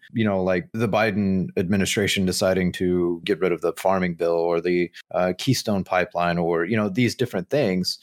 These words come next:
Why is it that a swing state, Florida, why is it that Ron DeSantis is doing more for the conservative people of Florida than, no,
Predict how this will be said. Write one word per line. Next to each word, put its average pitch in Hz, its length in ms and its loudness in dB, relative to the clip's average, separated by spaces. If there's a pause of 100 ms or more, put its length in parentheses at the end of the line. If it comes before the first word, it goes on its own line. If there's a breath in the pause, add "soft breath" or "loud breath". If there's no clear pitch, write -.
(100)
Why 143 360 0
is 123 300 0
it 78 180 -2 (200)
that 120 280 2
a 107 560 2 (200)
swing 180 440 0
state, - 440 -2 (200)
Florida, 123 500 -2 (120)
why 110 300 0
is 170 180 2
it 156 160 -2
that 104 360 0
Ron 131 300 0
DeSantis 127 720 0
is 104 160 0
doing 101 380 2 (120)
more 95 720 0 (200)
for 135 120 0
the 120 80 2
conservative 131 760 0 (220)
people 95 500 0 (180)
of - 120 0
Florida 92 520 -2 (140)
than, 107 640 0 (120)
no, 143 320 0